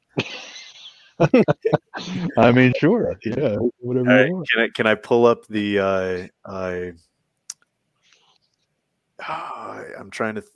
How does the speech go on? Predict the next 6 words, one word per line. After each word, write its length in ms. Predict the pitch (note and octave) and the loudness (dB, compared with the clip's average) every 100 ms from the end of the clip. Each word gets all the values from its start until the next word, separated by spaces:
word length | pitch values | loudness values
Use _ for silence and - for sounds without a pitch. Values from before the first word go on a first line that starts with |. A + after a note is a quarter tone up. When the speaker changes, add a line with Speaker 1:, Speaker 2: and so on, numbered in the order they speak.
| _ | _
Speaker 2:
see, 800 | - - - A2+ A2 A2 A2 G#2 - _ _ _ _ _ _ _ _ _ _ _ _ - | -14 -12 -10 -8 -6 -6 -8 -10 -16 _ _ _ _ _ _ _ _ _ _ _ _ -8
uh, 420 | G2 G2 G2 F#2+ - A2 | -4 -2 -4 -4 -8 -6
the, 260 | G#2 G2+ | -4 -2
the 140 | G2+ G2 | -4 -4
V 200 | G#2+ A2+ | -4 -8
P 480 | - A2 A2+ A2+ | -6 -6 -6 -8